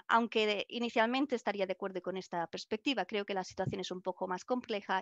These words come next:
y voy aquí a tratar algunas de las complejidades que desde mi punto de vista tenemos que considerar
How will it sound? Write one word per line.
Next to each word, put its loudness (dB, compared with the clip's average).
y -6
voy 0
aquí -2
a -2
tratar -2
algunas 0
de -4
las -4
complejidades -2
que -6
desde -6
mi -4
punto -4
de -4
vista -6
tenemos -6
que -20
considerar -2